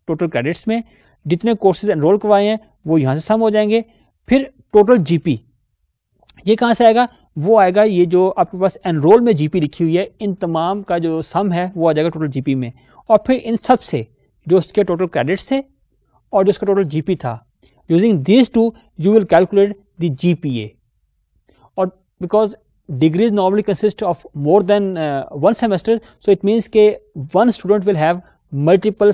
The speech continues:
semester results। हर सेमेस्टर का एक उसका जीपीए इस टेबल में, सेमेस्टर रिजल्ट में। अब आप देखें, अगर स्टूडेंट आप रिलेशन देखें, इसमें एक फील्ड है सीजीपीए, that is cumulative grade point average।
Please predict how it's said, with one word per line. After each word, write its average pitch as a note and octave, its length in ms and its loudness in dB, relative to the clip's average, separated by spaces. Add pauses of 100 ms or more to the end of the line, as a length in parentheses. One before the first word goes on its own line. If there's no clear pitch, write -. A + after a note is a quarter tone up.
(120)
semester D#3 380 -4
results। B2+ 560 -6 (1200)
हर G#3 100 2
सेमेस्टर G#3+ 360 -4
का G#3+ 180 -2 (200)
एक F3+ 180 2
उसका G3 300 0
जीपीए C#3 640 -6 (480)
इस G3 140 -2
टेबल D3+ 260 0
में, F3+ 160 -6 (200)
सेमेस्टर D#3 440 -6
रिजल्ट B2+ 280 -4 (100)
में। B2+ 100 -18 (420)
अब A3 200 2 (160)
आप D4 100 0
देखें, G#3 260 -2
अगर A3 160 0
स्टूडेंट A3 460 -4
आप F#3 280 -4
रिलेशन D3+ 300 -4
देखें, F3 300 -4 (260)
इसमें A#3 280 -4
एक A3+ 100 -6
फील्ड F#3 300 -2
है G3 100 0
सीजीपीए, D#3+ 720 -2 (760)
that E3+ 180 0
is - 140 -12
cumulative F#3+ 460 0 (580)
grade E3 180 -2
point C#3 220 -6
average। B2 320 -12